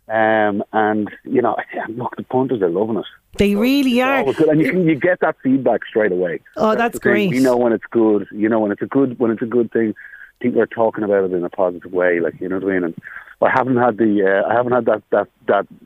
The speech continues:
Speaker 1: famous sentence that we always get, which is, Oh, I'm sick of that storyline now. There's no
Speaker 2: Yeah.
Speaker 1: one saying that at the moment, so it's like,
Speaker 2: <laughs> I know,
Speaker 1: it
Speaker 2: it
Speaker 1: seems
Speaker 2: goes,
Speaker 1: to be moving at a
Speaker 2: <laughs> it,
Speaker 1: good pace for people too,
Speaker 2: it
Speaker 1: which is
Speaker 2: goes
Speaker 1: great.
Speaker 2: both ways. They're not afraid to give their opinion, that's
Speaker 1: Oh,
Speaker 2: for sure.
Speaker 1: Jesus, you better believe it.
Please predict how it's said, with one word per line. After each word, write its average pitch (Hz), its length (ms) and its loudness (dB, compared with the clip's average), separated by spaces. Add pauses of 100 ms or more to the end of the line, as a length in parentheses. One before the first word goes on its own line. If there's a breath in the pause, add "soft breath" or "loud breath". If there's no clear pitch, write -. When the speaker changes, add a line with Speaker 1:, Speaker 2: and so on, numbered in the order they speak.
(320)
Speaker 1:
famous 110 340 0
sentence 104 280 -4
that 98 80 0
we 101 100 0
always 98 180 2
get, 101 220 0
which 98 160 -4
is, 95 100 -6 (580 loud breath)
Oh, - 40 4
I'm 120 180 2
sick 165 100 0
of 185 80 2
that 120 160 -2
storyline 101 360 2
now. 90 180 0 (160)
There's 269 160 2
no 277 80 2
Speaker 2:
Yeah. 226 140 2
Speaker 1:
one 190 80 -4
saying 127 240 0
that 98 160 0
at - 60 -2
the 160 60 2
moment, 123 400 2
so 120 180 2
it's - 180 -4
like, - 340 -2
Speaker 2:
<laughs> - 300 -2
I 254 100 2
know, 294 200 2
Speaker 1:
it 302 80 0
Speaker 2:
it - 20 0
Speaker 1:
seems - 20 2
Speaker 2:
goes, 294 120 0
Speaker 1:
to 269 40 -2
be - 60 2 (100)
moving 131 200 2
at 117 120 0
a 117 60 2
Speaker 2:
<laughs> 220 100 0
it, 285 60 -4
Speaker 1:
good 131 280 -2
pace 117 240 0
for - 140 -2
people - 40 -6
too, 110 100 -4
Speaker 2:
it - 260 -4
Speaker 1:
which - 100 0
is - 120 0
Speaker 2:
goes 285 380 0
Speaker 1:
great. - 40 -8
Speaker 2:
both 262 240 -4
ways. 247 400 -2
They're 226 100 0
not 240 200 0
afraid 247 260 -2
to 190 80 -6
give 220 140 -2
their 208 100 -2
opinion, 233 320 0
that's 180 160 2
Speaker 1:
Oh, 139 40 2
Speaker 2:
for 127 40 -2
sure. 151 160 -2
Speaker 1:
Jesus, 143 360 0
you 135 160 2
better 131 200 2
believe 117 280 2
it. 226 160 0